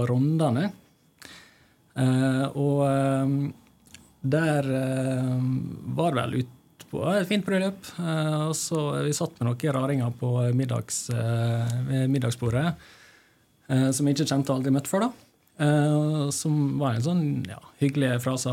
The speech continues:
veksla, utveksla litt, eh, høflighetsfraser, så, eh,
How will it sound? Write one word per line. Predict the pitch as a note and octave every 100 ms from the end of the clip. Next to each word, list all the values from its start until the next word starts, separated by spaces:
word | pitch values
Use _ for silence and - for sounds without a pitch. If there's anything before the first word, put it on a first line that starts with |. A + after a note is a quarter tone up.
| A#2+
veksla, | B2+ - C3 B2+ A#2+ A#2+ A#2+ -
utveksla | D#3 C#3+ B2+ C3 B2+
litt, | C#3 C#3
eh, | B2+ B2+ B2 - _
høflighetsfraser, | D3 D#3+ D#3+ - E3 D#3+ D#3+ D#3
så, | E3+ F3 D#3 D3
eh, | D3